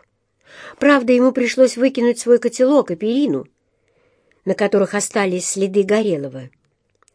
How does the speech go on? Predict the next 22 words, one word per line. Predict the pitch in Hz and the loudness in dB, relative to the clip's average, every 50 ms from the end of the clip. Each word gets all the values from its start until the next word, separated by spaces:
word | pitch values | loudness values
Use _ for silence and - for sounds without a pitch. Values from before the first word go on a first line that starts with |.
| _ _ - | _ _ -16
Что | - - - 262 247 | -8 0 2 2 4
до | 202 214 | 4 2
летучей | 196 196 - 202 180 - - 175 170 | 0 0 -4 -4 -6 -4 -4 -2 0
мыши, | 170 190 240 262 - - 285 277 277 _ _ _ _ _ _ _ _ _ _ _ - | 0 2 0 0 -2 -4 -6 -8 -8 _ _ _ _ _ _ _ _ _ _ _ -2
то | 233 214 | -2 -2
в | - | -2
платяном | - 202 196 190 - - 208 202 196 185 | -2 -2 -2 -2 0 0 -2 -2 -2 -2
шкафу | - - - 180 180 - - 254 269 269 - - - - - - - _ | -6 -6 -6 -6 -4 0 2 2 2 2 -2 -10 -20 -20 -20 -20 -10 _
он | - 320 294 254 | 2 4 6 6
обнаружил | 208 185 185 185 175 175 180 175 160 175 175 180 | 4 2 2 2 2 2 2 0 0 0 0 2
разве | 185 185 180 170 170 175 | 2 0 0 -2 -2 -4
что | 170 - - 190 170 | -6 -4 -6 -8 -8
кусок | - 185 170 - - 196 185 - - _ _ _ _ _ | -8 -10 -8 -4 -4 -4 -4 -6 -10 _ _ _ _ _
черной | - - 269 277 269 240 226 208 190 | 0 4 6 6 6 6 4 2 0
шершавой | - - 185 160 156 - - 185 190 185 180 185 | -2 -4 -6 -6 -6 -4 -4 -2 -2 -2 -2 -4
кожи. | 180 - - 160 147 147 135 139 151 151 147 _ _ _ _ _ _ _ _ _ - - - - _ | -4 -4 -4 -4 -4 -4 -6 -8 -12 -14 -16 _ _ _ _ _ _ _ _ _ -20 -20 -20 -6 _
Он | - 269 277 269 262 247 - _ _ _ _ _ _ _ | 4 6 6 6 6 2 -2 _ _ _ _ _ _ _
попросил | - 247 - - 254 254 247 - 262 262 240 | -2 0 2 2 0 0 2 2 4 2 4
сделать | 214 220 254 254 247 240 233 240 | 4 2 2 4 4 2 0 -2
из | 247 226 | -4 -2
нее | 233 240 240 220 240 240 | -2 0 0 2 2 2
башмаки, | 214 247 233 - 262 254 247 240 - - - 185 156 147 - | 4 2 0 0 0 -2 -2 -2 -4 -6 -6 -6 -6 -6 -8